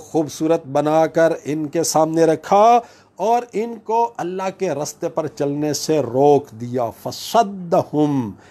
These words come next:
अनिस सबील, अल्लाह की सबील, अल्लाह के रास्ते से। यहाँ एक चीज़ नोट करने की है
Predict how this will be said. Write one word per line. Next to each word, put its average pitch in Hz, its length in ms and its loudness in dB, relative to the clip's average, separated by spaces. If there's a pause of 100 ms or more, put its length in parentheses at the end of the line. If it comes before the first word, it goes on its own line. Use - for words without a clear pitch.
(320)
अनिस 208 440 2
सबील, 131 960 -2 (300)
अल्लाह 160 320 0
की 147 180 -8
सबील, 135 640 -4
अल्लाह 143 320 -2
के 139 160 -6
रास्ते 113 360 -10
से। 110 240 -10 (300)
यहाँ 165 300 2
एक 180 220 2
चीज़ 170 400 -2 (440)
नोट 143 420 2
करने 113 320 -4
की 110 200 -14
है 101 240 -16